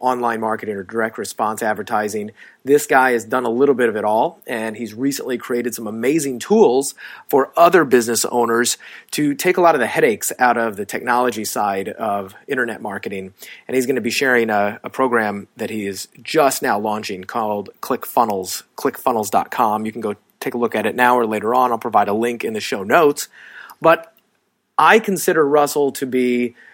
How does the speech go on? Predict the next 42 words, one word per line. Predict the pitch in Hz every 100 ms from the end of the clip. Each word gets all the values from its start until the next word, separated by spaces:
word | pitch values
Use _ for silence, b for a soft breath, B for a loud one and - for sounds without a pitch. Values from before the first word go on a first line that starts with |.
| B B
a | 147
guy | 135 139 139 131
that, | 127 123 - -
uh, | 127 113 - - -
is | 139
just | 151 139
a |
wealth | 127 131 156 147
of | 131
information. | 120 117 113 113 113
I | 104
remember | 110 120
seeing | 117 - 123 117
him | 123 117
on | 104 104
stage | - 123 120 117 104
years | 123 156 135
ago | 123 120 120
and | 107 101 104 -
buying | 131 143 139
some | 139
of | 123
his | 110
information | 104 139 127 127 131 120
products | 127 123 120 110
and | 104
learning | 120 131 123
what | 117
he's | 107
done. | 113 117 110
And | 104
I've | 98 _ _
copied | 135 - 127
and | 110 107
followed | 110 110 110
a | 101
lot | 107 107
of | 104
his | 101 95 B B B B
tactics | - 117 - 113 -
and | 120 104 104
s-, | - -